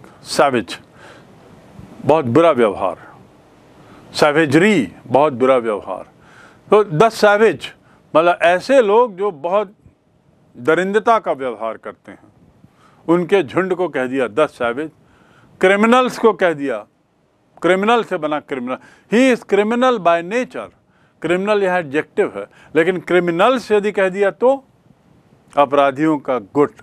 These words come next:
अपराधियों का झुंड। और अपराधियों का झुंड क्या है? नाउन है, संज्ञा है। तो कुछ विशेषण वास्तव में संज्ञाएं बन जाती हैं प्रॉपर नाउन से,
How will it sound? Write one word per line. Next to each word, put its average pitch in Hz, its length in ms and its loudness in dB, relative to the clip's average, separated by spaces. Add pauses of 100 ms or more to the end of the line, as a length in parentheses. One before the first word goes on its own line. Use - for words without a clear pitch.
(100)
अपराधियों 123 560 -4
का 104 160 -6
झुंड। 92 380 -8 (380)
और 135 180 2
अपराधियों 131 520 0
का 139 100 -2
झुंड 151 300 -4
क्या 170 200 0
है? 175 200 -6 (1000)
नाउन 127 500 0
है, 107 160 -8 (260)
संज्ञा 139 540 -2
है। 92 180 -14 (420)
तो 170 120 4
कुछ 226 400 -2
विशेषण 156 640 -4 (300)
वास्तव 131 580 0
में 214 140 -2
संज्ञाएं 131 560 -2
बन 113 180 -6
जाती 117 340 -6
हैं 135 220 -4
प्रॉपर 127 460 -2
नाउन 170 280 -2
से, 170 300 -6